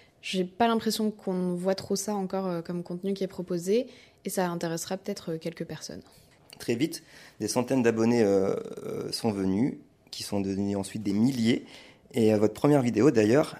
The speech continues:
Speaker 2: elle comptabilise, vous allez me dire si, euh, les comptes sont exacts, aujourd'hui près de quatre-vingt-dix-sept mille vues. C'était celle, euh, sur les histoires étranges qui étaient survenues à la Nouvelle-Orléans.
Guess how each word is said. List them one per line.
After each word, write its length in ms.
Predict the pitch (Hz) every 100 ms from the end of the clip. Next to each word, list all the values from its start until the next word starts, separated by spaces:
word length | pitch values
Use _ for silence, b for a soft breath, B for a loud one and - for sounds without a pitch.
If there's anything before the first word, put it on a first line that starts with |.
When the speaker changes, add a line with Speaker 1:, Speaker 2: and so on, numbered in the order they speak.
| -
Speaker 2:
elle 180 | 117 95
comptabilise, 480 | 104 104 98 127
vous 100 | 123
allez 100 | 95
me 40 | 104
dire 120 | 104
si, 180 | - 101
euh, 80 | 107 -
les 300 | - 107 104
comptes 300 | 101 - 127
sont 160 | - 110
exacts, 420 | 107 107 143 -
aujourd'hui 360 | 110 107 110 147
près 220 | - 117
de 80 | 107
quatre-vingt-dix-sept 800 | - 156 - 139 123 117 117 110
mille 160 | 107
vues. 180 | 107 170 B B B B
C'était 300 | - - 110
celle, 260 | - 139 123
euh, 220 | 104 101
sur 180 | - 104
les 320 | 98 95 101
histoires 360 | 127 - 123 -
étranges 480 | 127 - 143 156 -
qui 100 | 107
étaient 140 | 110
survenues 560 | - 113 104 107 127 123
à 40 |
la 80 | 104
Nouvelle-Orléans. 500 | 113 113 110 113